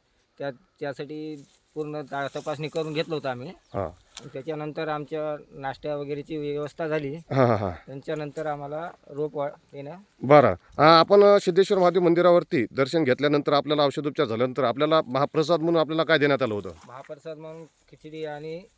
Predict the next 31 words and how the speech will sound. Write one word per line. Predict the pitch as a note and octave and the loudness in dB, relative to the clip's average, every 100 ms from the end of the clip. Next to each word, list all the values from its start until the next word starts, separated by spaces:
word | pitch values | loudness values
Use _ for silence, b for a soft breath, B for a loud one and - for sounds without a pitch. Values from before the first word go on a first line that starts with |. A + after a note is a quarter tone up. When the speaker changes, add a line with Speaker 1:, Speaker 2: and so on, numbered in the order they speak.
| _ C#3+ | _ -16
Speaker 1:
नाश्ता | C#3 B2+ - D3+ D#3 - - | -14 -14 -10 -10 -10 -18 -20
अशा | D3 C#3+ | -18 -16
प्रकारचे | C#3 - D3 B2+ D3+ D#3+ - - - - | -16 -12 -12 -10 -12 -12 -14 -20 -20 -16
दोन | C#3 | -14
तीन | C3+ D3 | -14 -14
व-, | C#3+ C#3+ | -12 -12
हे | C#3+ - - C#3 | -14 -16 -14 -8
देईल | F3+ F#3+ | -8 -6
ते | D#3+ | -6
आयटम. | C3+ - D3+ G#3 | -6 -8 -10 6
Speaker 2:
नाही, | D#3+ | 10
आपल्याला | F3 D#3+ G3+ G#3 G3 | 10 10 8 8 6
महाप्रसाद | D#3 F3 F3+ F3+ F#3+ | 4 2 0 2 2
म्हणून | G3 G3+ | 4 2
घरी | C#3+ E3+ | 6 8
नेण्यासाठी | G3 F#3+ F3 F3+ F3+ | 8 6 4 0 0
आणि | F3+ | 0
ते | F#3+ | 0
रोप | E3 D#3 C#3 | 0 0 0
जगवण्यासाठी | D#3+ F3+ F#3 F#3 F3+ | 2 4 2 0 -2
आपल्याला | E3+ F3+ F3 | -2 -2 0
मा-, | D#3 D3 B2 C3+ | 0 -2 -4 -2
रोपांची | D3 D#3 E3+ - | -2 -2 -4 -2
भेट | E3 E3+ | -2 0
आपण | E3 E3 | 0 0
दिलेली | D#3+ D#3 | 0 0
होती. | C3 A2 | 0 -2
Speaker 1:
हो, | F#2+ E3+ D#3+ | -8 -6 -8
रोपांची | D#3 - | -10 -4
Speaker 2:
तर | D#3+ | 2
आपण | D#3+ | 2